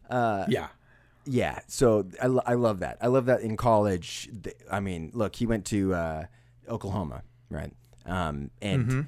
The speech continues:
Speaker 1: they're famous for just their measuring tapes there. They're, they're, you know, <laughs> it's just off. It's off two whole inches,
Speaker 2: <laughs>
Speaker 1: and they got it wrong.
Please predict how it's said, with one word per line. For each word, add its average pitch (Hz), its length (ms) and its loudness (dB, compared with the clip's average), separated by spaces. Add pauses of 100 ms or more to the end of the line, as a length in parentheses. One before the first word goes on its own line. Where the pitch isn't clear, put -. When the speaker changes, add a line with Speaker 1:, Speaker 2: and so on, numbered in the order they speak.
(200)
Speaker 1:
they're 117 140 4
famous 98 520 -2
for 101 160 -4
just 85 300 -6
their 113 140 4
measuring 101 600 0
tapes - 420 -6
there. 78 300 -4
They're, 87 260 -2
they're, 95 260 -2
you 113 120 0
know, 123 200 2 (240)
<laughs> - 260 -20
it's - 200 -2
just 170 240 4
off. - 440 -2
It's 123 160 0
off 117 240 6
two 165 280 6
whole 120 240 6
inches, 85 600 -6
Speaker 2:
<laughs> - 60 -14
Speaker 1:
and 98 360 -2
they 117 140 0
got 135 160 8
it 123 40 6
wrong. 104 380 0